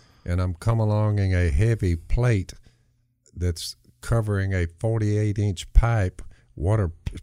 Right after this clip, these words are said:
pressing against it. I lift that plate, and it's all I can do. I didn't have any help that day, and I'm got, I'm on that come along,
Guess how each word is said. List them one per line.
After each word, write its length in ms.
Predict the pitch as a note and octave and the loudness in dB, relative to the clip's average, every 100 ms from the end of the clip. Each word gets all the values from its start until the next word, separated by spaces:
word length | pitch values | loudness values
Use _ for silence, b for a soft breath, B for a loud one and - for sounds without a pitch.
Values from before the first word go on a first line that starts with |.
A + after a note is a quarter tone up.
| - | -2
pressing 340 | G#2+ G2 F#2+ | 0 0 0
against 380 | E2+ F2+ F#2 - | 0 2 0 0
it. 100 | - b b b b | -8 b b b b
I 140 | E2+ E2+ | -4 0
lift 400 | E2+ A2+ A2+ - | 2 2 0 -2
that 260 | G#2+ G2 - | -4 2 4
plate, 420 | A#2+ B2+ G#2+ - | 6 4 0 -4
and 140 | - F#2 | -2 0
it's 340 | F2 - - - | 0 -2 -4 -4
all 320 | - F#2+ G#2+ A2 | -4 0 0 -2
I 80 | |
can 220 | G2+ G2 E2+ | -2 -4 -4
do. 400 | G#2+ A#2+ G2 F#2 - - - | 0 0 0 -2 -8 -16 -4
I 100 | F#2+ | 0
didn't 200 | G2+ F#2 | 2 4
have 120 | G2+ | 2
any 160 | F#2+ D#2+ | 2 2
help 300 | D2+ B2 - | 2 0 -2
that 200 | D#2+ C2+ | -4 -2
day, 320 | E2+ F2+ G#2 b b b b - | 0 0 -2 b b b b -4
and 120 | E2+ | 0
I'm 200 | E2+ F2 | 2 0
got, 200 | E2 G2 F#2 | 0 -2 0
I'm 180 | G2 - | 4 6
on 120 | - | 6
that 180 | F#2+ - | 2 0
come 180 | - B2 | -2 0
along, 440 | G2 F2 F2 F2+ | 0 2 0 -2